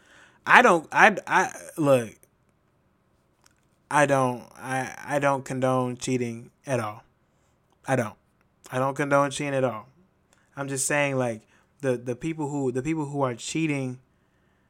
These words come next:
at the same time, the reason they haven't broken it off is because there's so much connected to that person.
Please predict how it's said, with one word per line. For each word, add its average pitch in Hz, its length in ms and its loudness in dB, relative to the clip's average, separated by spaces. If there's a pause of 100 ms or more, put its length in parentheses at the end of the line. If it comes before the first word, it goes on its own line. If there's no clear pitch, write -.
(1120)
at 143 100 -2
the 131 80 -8
same 160 360 0
time, 156 520 2 (460)
the 135 100 -2
reason 156 240 0
they 151 100 -4
haven't 147 260 -2
broken 143 280 0
it 123 120 -4
off 147 400 2
is - 100 -14
because 147 260 -8
there's 135 220 -6
so 151 140 -8
much 139 180 -6
connected 139 380 -8
to 131 120 -12
that 123 360 -12
person. - 480 -8